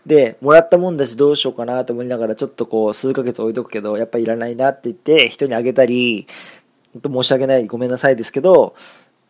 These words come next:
売ったり捨てたりっていうことが、まあ、誰しも一人、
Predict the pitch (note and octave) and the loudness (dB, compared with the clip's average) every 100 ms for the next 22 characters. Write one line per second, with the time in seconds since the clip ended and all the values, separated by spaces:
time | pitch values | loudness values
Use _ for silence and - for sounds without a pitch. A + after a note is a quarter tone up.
0 | _ - B2+ - A#2+ G2+ - B2 A2 G2+ | _ -8 -8 -4 -6 -6 -6 -4 -4 -6
1 | _ A2 G2 G2+ G2 F#2 F2+ E2 _ _ | _ -12 -10 -10 -10 -10 -10 -14 _ _
2 | _ _ _ _ _ _ C#3 A2+ F#2+ _ | _ _ _ _ _ _ -8 -8 -10 _
3 | _ _ _ - E3 A#3+ B3 G#3 - F#3+ | _ _ _ -4 4 8 8 6 2 0
4 | E3+ C#3 - E3+ C#3+ B2+ | -2 -6 0 2 2 -2